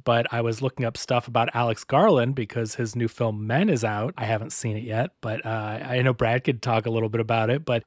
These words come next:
I was looking up some Alex Garland stuff and could not believe that I found a video game he co-wrote.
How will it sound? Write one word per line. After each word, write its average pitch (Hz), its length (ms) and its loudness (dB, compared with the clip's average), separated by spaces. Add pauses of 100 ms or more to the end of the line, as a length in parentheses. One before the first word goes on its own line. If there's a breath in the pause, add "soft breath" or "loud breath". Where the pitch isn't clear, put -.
I 135 240 2
was 139 240 2
looking 135 240 -2
up 127 80 -4
some 135 160 -4
Alex 120 320 2
Garland 151 420 2
stuff 117 420 0
and 120 160 -2
could 147 160 0
not 135 300 2
believe 135 300 2
that 127 100 0
I 117 80 4
found 123 260 2
a 113 40 0
video 123 400 2
game 117 240 -2
he 120 140 -6
co-wrote. 147 680 -2